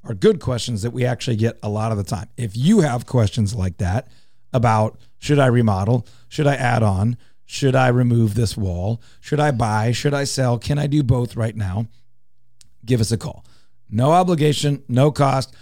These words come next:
We'd be glad to do a quick free strategy session with you on the phone or by Zoom, or by all means, we'd be thrilled to grab a cup of coffee or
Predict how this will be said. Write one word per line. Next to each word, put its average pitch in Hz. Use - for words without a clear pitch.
We'd 123
be 123
glad 131
to 127
do 123
a 120
quick -
free 135
strategy 123
session 127
with 120
you 123
on 107
the 92
phone 170
or 139
by 110
Zoom, 147
or 127
by 113
all 117
means, 117
we'd 113
be 104
thrilled 117
to 101
grab 127
a 107
cup -
of 110
coffee 123
or 98